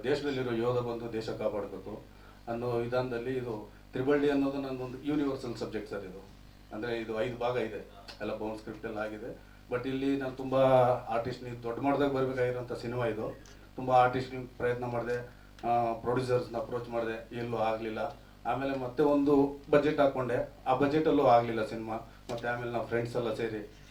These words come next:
ಅರುಣ್ ಅವ್ರಿಗೆ ಕಾಲ್ ಮಾಡಿದೆ. ಅವ್ರು, ಅವರೇ ನಮ್ಮ ಎರಡು ಶಾರ್ಟ್ ಫಿಲಮ್ ಹೀರೋ, ಈಗ ನನ್ನ ಸಿನಿಮಾಗೂ ಅವರೇ ಹೀರೋ.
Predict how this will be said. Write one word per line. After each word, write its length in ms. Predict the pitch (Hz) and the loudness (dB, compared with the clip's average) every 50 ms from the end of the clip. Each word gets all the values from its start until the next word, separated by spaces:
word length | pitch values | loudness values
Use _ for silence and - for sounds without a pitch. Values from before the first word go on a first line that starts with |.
| - 107 | -2 4
ಅರುಣ್ 240 | 110 123 135 135 131 | 6 6 8 8 6
ಅವ್ರಿಗೆ 220 | 120 117 117 - | 4 4 2 2
ಕಾಲ್ 180 | 117 113 110 110 | 2 2 2 2
ಮಾಡಿದೆ. 340 | 107 107 98 - - - - - - - | 2 0 0 0 -2 -4 -8 -14 -8 -4
ಅವ್ರು, 220 | - - 110 101 - | -2 -2 0 -2 -2
ಅವರೇ 260 | - - - - - | -6 -8 -10 -10 -10
ನಮ್ಮ 460 | 117 117 107 113 113 110 107 107 104 | -12 -10 -6 0 2 4 4 4 4
ಎರಡು 260 | 98 101 104 104 104 | 2 0 0 -2 -2
ಶಾರ್ಟ್ 240 | - 117 110 107 - | 0 0 0 0 0
ಫಿಲಮ್ 240 | 113 113 113 107 107 | 0 -2 0 0 0
ಹೀರೋ, 280 | 107 107 110 113 - - - - - | 0 0 0 -2 -4 -6 -10 -6 -2
ಈಗ 140 | 113 113 110 | 0 2 2
ನನ್ನ 140 | 107 107 104 | 2 2 0
ಸಿನಿಮಾಗೂ 440 | - 113 110 113 120 113 113 117 110 | 0 -2 -2 0 0 0 0 2 2
ಅವರೇ 220 | 110 107 110 110 | 2 2 2 2
ಹೀರೋ. 340 | 104 110 110 - - - | 0 0 -2 -4 -6 -8